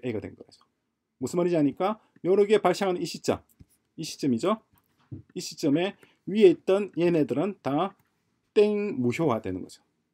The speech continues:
그게 프리미티브 타입과 컴플렉스 타입과의 차이점이 됩니다. 그런데 얘는 그대로 살아있어요. 힙에 있는 이 데이터.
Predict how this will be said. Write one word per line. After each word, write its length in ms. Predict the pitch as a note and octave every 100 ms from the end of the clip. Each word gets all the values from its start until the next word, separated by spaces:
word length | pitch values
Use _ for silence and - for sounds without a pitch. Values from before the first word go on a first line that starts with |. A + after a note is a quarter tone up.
| _ _ _ _ _ _ _ _ _ _ _ _ _ _ _ _
그게 400 | C#3 F3+ A3 A3
프리미티브 600 | - A3 G#3+ - F3+ E3+
타입과 640 | D3 C#3+ C#3+ - A2 F3 - _ _
컴플렉스 600 | - A3+ G#3+ F#3+ - -
타입과의 640 | - D#3 C#3+ - C3+ F3
차이점이 360 | F3 D#3+ - G#2
됩니다. 300 | - - F#2+ _ _ _ - _
그런데 380 | E3 G#3+ G#3+ F#3+
얘는 220 | B3 G3+
그대로 320 | C#3+ D#3 D#3+
살아있어요. 560 | - C#3 G#2+ - F#2 F#2 _ _
힙에 260 | - A3+ F3+
있는 140 | D3
이 60 | C3
데이터. 400 | - A#2+ - F#2